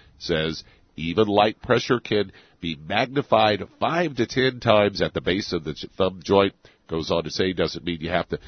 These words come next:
give up your Instagramming. Some simple precautions you can do before you type. Advises holding the phone at about chest high level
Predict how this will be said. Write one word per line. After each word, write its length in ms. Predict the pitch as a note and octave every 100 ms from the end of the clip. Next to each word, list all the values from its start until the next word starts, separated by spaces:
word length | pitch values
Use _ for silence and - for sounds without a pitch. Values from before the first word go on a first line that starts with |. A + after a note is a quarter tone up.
| - - D#2+
give 220 | A#2+ C3+
up 180 | B2 G#2+
your 140 | G2+
Instagramming. 760 | G#2+ A2 - F2 G2+ G2+ G2 F#2+ - - _
Some 200 | - C#2+
simple 240 | G#2 G2
precautions 640 | - E2+ - G2 G2 E2 D#2
you 80 | E2
can 140 | E2+
do 160 | D#2 F2
before 300 | D#2+ F#2+ F2
you 100 | D2
type. 320 | G#2 B2 A#2+ _ _ - - -
Advises 500 | - D#2 D#2 E2 D#2
holding 320 | G2+ G2+ G2
the 120 | E2+
phone 420 | - G#2+ G#2+ G#2 - - _ -
at 180 | E2+
about 300 | F2 F#2+ F#2+
chest 400 | - D3 C#3+ -
high 240 | - G#2 F#2+
level 440 | F2 F2 F2 G#2+